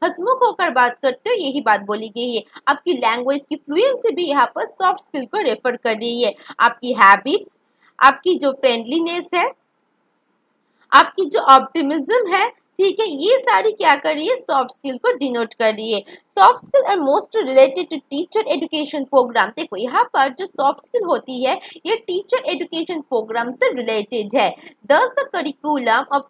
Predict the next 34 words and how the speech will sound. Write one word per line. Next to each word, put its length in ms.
teacher 360
education 580
could 180
added 340
the 100
holistic 600
development 720
of 40
human 440
capital 520
that 320
can 320
nature 400
economic, 760
social 460
and 200
personal 640
development। 960
Instilling 760
the 120
soft 380
skill, 220
the 180
curriculum 640
of 80
the 140
teacher 420
education 440
is 280
needed 600
of 140
the 200
profession 640
for 180